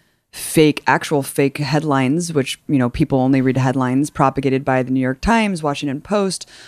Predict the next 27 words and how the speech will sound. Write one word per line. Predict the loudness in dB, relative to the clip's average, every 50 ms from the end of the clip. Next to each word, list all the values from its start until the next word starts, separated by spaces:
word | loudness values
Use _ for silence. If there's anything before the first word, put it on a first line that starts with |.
| -10 -2 0
all | 2 4
these | 4 4 4
other | 4 4 2 2
publications | 2 0 0 0 0 2 2 2 2 2 0 2 2
who | 2 0
say | 0 -2 -2 2 4 4 6 6 4 2 -2 -6 -10 -12 -18 -20 -20 -20 -20 _ -10
Russia | -4 0 4 4 4 4 4 4 2 2
hacked | 2 2 2 2 2 2 0 -2 _
the | -6 -6
vote. | -2 2 2 2 2 2 -2 -6 -8
<laughs> | -8 -6 -4 -2 0 2 4
Like, | 4 2 2 4 4
literally, | 6 6 6 6 6 6 6 6 4 4 4
they, | 6 6 6 6 6 4 0 -6 -16 -16 -18 -18 -20 -18 2 6
they're | 6 6 6
saying | 4 2 -2 0 2 4 4 4 4 2 2 2
these | 0 0 0 0 0
misnomers | 0 2 0 0 0 -2 -2 -2 0 0 0 0 2 2 4
that | 4 4
are | 4 4 2
so | 0 -2 -4 0 2 4 4 4 2
false | 0 -6 -6 0 4 4 6 6 4 2 0 -2
and | 0 0 2
misleading | 2 0 -2 -4 -2 -2 0 0 0 0 0 0 0 -2 -4 -6 -6 -10 -18 -20 -20 -2 2
that | 4 4
if | 4 4
you | 2 0 -2 -2 -2